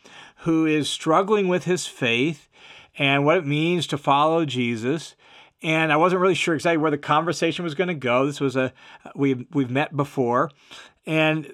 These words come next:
on this particular occasion, he just said, "I, I don't get," he's more of a kind of analytic, cer-,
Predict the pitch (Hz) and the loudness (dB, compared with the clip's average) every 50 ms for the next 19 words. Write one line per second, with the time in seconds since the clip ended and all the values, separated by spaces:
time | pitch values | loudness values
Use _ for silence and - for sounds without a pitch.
0 | - - - 151 156 175 180 - 202 - 254 208 220 202 185 - - 190 190 185 | -14 -6 -4 -2 0 0 0 -2 -2 -4 0 2 2 2 2 2 2 2 2 2
1 | 139 139 139 139 139 143 _ _ _ _ _ _ - - 214 226 277 233 - - | 2 0 -2 -2 -4 -6 _ _ _ _ _ _ -4 -2 0 0 0 0 0 0
2 | 175 151 139 - _ _ - 135 135 156 - - - 147 175 220 269 262 226 208 | 0 0 -2 -4 _ _ -4 0 0 0 0 2 4 4 4 4 4 2 0 -2
3 | 170 131 - 170 175 202 185 147 - - - 156 135 110 120 135 143 156 180 180 | -4 -2 0 2 2 2 2 0 -4 -8 -6 -6 -6 -4 -2 -2 0 2 2 2
4 | 156 151 131 - - 160 151 143 131 - - 135 147 165 170 160 139 139 151 156 | 2 2 0 0 0 0 0 0 -2 -2 -2 0 0 2 2 2 2 2 0 0
5 | 139 - - - 139 139 | -2 -6 -6 -4 -4 -4